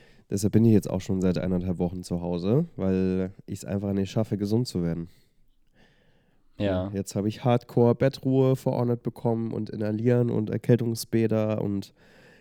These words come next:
Speaker 1: liege schon wirklich seit über einer Woche einen ganzen Tag auf der Couch mit Decke und Tee.
Speaker 2: Und, äh, geht's dir besser?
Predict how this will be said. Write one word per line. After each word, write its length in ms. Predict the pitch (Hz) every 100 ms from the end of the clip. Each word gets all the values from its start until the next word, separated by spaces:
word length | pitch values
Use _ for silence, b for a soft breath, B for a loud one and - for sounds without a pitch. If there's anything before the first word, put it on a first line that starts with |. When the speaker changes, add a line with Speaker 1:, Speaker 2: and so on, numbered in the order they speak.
| b
Speaker 1:
liege 300 | 123 123 135
schon 200 | 135 131
wirklich 280 | 135 139 123
seit 220 | 131 131
über 180 | 123 131
einer 180 | 131
Woche 600 | 127 127 135 135 135 143 -
einen 80 | 123
ganzen 380 | 127 131 135 135
Tag 240 | 131 123
auf 100 | 127
der 100 | - 117
Couch 360 | - 101 -
mit 180 | 92 -
Decke 240 | 87 -
und 180 | 85 92
Tee. 220 | - 87 - _ _ - - _ _ _ - - _ - _ _ _
Speaker 2:
Und, 360 | 101 95 95 -
äh, 460 | 95 92 90 87 85 - - _ _ _ -
geht's 260 | 107 107 -
dir 140 | 104
besser? 340 | 120 123 80